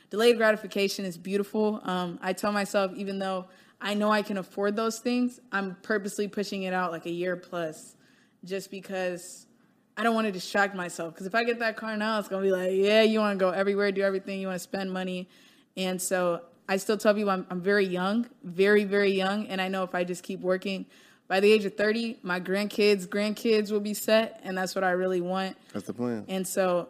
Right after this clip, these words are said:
Speaker 1: I don't wanna spend a lot too early. I really wanna stack it and stack it and stack it and put myself and my family in a great position no matter what happens. And so that's kinda my goal. But yeah, I feel like that's everyone's, I mean, everyone has their own different goals, but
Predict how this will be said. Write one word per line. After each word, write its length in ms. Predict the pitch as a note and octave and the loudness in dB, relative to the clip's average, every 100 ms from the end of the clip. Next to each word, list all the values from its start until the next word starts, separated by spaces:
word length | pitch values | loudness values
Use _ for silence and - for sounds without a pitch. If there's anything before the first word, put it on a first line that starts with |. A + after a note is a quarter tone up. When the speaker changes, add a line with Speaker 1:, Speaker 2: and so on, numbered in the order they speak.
| - - | -10 -2
Speaker 1:
I 80 | G#3+ | 2
don't 120 | G#3+ | 2
wanna 140 | G#3 | 0
spend 320 | - - G3+ G3 | -4 -2 0 2
a 40 | |
lot 260 | F#3+ F#3+ - | 2 2 0
too 180 | G3 F#3 | -2 0
early. 240 | F#3+ F#3 | 2 0
I 60 | F3+ | 0
really 240 | F#3 F3+ | 0 -2
wanna 180 | F3 F3 | -4 -10
stack 400 | - E3+ E3+ F3 | -8 -4 -4 -4
it 220 | E3+ E3 | -6 -6
and 160 | E3 D#3 | -10 -8
stack 300 | F3 E3 E3+ | -6 -6 -6
it 60 | |
and 120 | E3 D#3 | -10 -12
stack 340 | - D#3+ D#3+ | -10 -10 -6
it 160 | E3 - | -8 -6
and 360 | E3 E3 E3+ _ | -10 -10 -12 _
put 180 | G3+ F#3 | -4 -2
myself 440 | F3 - F#3+ F3+ | -4 -4 -6 -4
and 80 | F3+ | -6
my 100 | E3+ | -8
family 340 | - F#3 F#3 | -8 -8 -6
in 60 | F3 | -6
a 60 | E3+ | -8
great 240 | F#3 F3+ | -6 -6
position 480 | G3 F3+ F3 - F3+ | -6 -6 -6 -6 -8
no 100 | F3 | -6
matter 240 | E3+ E3+ | -6 -4
what 160 | E3+ E3+ | -4 -4
happens. 640 | E3+ F3 F#3 G3+ A3 - _ _ _ _ _ _ - | -4 -6 -6 -6 -8 -10 _ _ _ _ _ _ -14
And 100 | D#3 | -10
so 140 | E3 | -6
that's 180 | E3 E3 | -6 -6
kinda 440 | E3+ E3+ E3+ E3 - | -6 -6 -6 -8 -12
my 180 | E3+ E3 | -12 -10
goal. 360 | E3 A3 C#4 - - - | -4 -2 -2 -6 -20 -8
But 120 | G3 | -2
yeah, 140 | A#3+ | 0
I 40 | A#3 | 0
feel 140 | C4 | 0
like 100 | B3 | 0
that's 240 | A#3+ A#3+ - - | 0 -4 -8 -4
everyone's, 720 | G#3 A3 G#3+ G#3 G#3 F#3+ - _ _ _ _ _ _ - | 0 0 0 0 -2 -6 -10 _ _ _ _ _ _ 2
I 40 | |
mean, 120 | C4 | 4
everyone 260 | C#4 D4+ C4 | 4 4 4
has 180 | A#3+ A3 | 4 4
their 120 | G#3 | 2
own 140 | G3+ G3+ | 0 -2
different 260 | G3 G3 | -2 -2
goals, 280 | F#3 F#3+ F3 | 2 2 0
but 360 | F3+ F#3 F3+ | -2 -2 -2